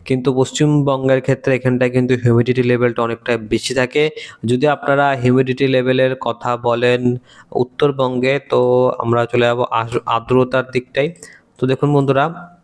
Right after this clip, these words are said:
চোদ্দ তারিখ দিনকে ক্ষেত্রে হিউমিডিটি লেভেলটা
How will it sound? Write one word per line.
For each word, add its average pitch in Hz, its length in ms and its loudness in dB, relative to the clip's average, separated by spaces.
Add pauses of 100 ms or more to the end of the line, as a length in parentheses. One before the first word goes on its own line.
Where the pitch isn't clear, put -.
(120)
চোদ্দ 131 260 0
তারিখ 135 240 0
দিনকে 135 280 0
ক্ষেত্রে 135 340 -2
হিউমিডিটি 127 540 2
লেভেলটা 131 640 0